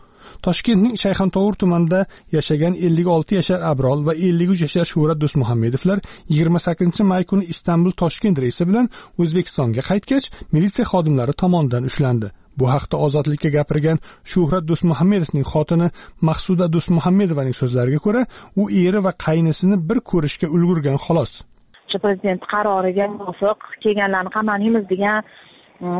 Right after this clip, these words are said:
Speaker 2: qarorlarga muvofiq prezidentni o'sha anaqalarini, e, o't yoqizayotgan siyosatlarini qo'llab-quvvatlagan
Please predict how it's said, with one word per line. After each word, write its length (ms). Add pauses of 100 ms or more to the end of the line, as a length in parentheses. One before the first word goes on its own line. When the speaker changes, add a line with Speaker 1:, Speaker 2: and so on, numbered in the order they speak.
Speaker 2:
qarorlarga 560 (100)
muvofiq 480 (120)
prezidentni 560
o'sha 240
anaqalarini, 580 (600)
e, 40 (180)
o't 100 (120)
yoqizayotgan 520
siyosatlarini 760
qo'llab-quvvatlagan 800